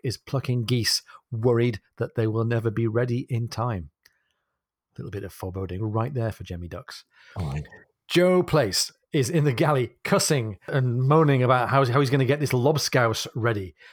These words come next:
Speaker 1: And we're gonna hear more about what the lobscouse consists of later on. But meanwhile, we are alerted to a couple of the crew members' superstitions. First of all, we get Killick talking about one crew member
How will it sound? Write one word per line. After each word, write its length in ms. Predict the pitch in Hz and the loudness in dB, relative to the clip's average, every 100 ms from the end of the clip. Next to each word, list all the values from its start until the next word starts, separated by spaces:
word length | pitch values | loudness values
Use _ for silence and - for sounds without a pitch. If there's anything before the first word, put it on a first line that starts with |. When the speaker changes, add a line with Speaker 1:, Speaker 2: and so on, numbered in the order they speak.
| - | -6
Speaker 1:
And 140 | 127 | -2
we're 60 | 127 | 2
gonna 180 | 120 107 | 2 0
hear 180 | 139 | 0
more 240 | 139 120 113 | 2 2 4
about 180 | 107 131 | 2 0
what 120 | 135 | 0
the 80 | 107 | 0
lobscouse 420 | 107 - 110 101 | -2 -4 -6 -4
consists 460 | 110 104 131 - | -6 -6 -8 -6
of 180 | 95 95 | -8 -6
later 240 | 101 101 101 | -6 -6 -8
on. 140 | 87 - - - - | -8 -14 -20 -20 -8
But 140 | 147 | -2
meanwhile, 560 | 147 156 139 131 127 - _ _ _ _ | 2 4 4 6 4 -2 _ _ _ _
we 460 | 147 190 233 220 - - | 2 2 2 -2 -2 2
are 240 | 165 170 | 4 4
alerted 680 | 185 175 214 240 - 113 117 - - | 4 4 4 2 0 -2 -2 -8 -6
to 200 | - 147 | -2 0
a 80 | 151 | -2
couple 580 | - - 156 160 160 - - | -4 -4 0 0 0 -2 -2
of 280 | 143 135 143 | 0 0 -2
the 280 | 123 127 147 - | -2 0 -2 -6
crew 340 | - - 147 147 | -8 -2 0 2
members' 460 | 143 139 135 117 - | 2 2 2 0 -8
superstitions. 1080 | - - - 143 139 - 117 - 80 - _ _ _ _ _ _ _ _ _ - - _ | -8 -6 -4 -4 -4 -6 -8 -10 -16 -20 _ _ _ _ _ _ _ _ _ -20 -20 _
First 280 | 190 220 143 | 0 0 2
of 80 | |
all, 60 | 139 | 2
we 120 | 139 | 2
get 200 | 135 143 | 0 -2
Killick 520 | - 202 160 117 - - _ - _ | -4 0 0 0 -8 -18 _ -20 _
talking 300 | 147 127 120 | -2 0 0
about 260 | 117 120 131 | 0 0 2
one 220 | 139 139 | 0 0
crew 220 | - 135 | -2 -2
member 340 | 127 123 120 | 0 0 0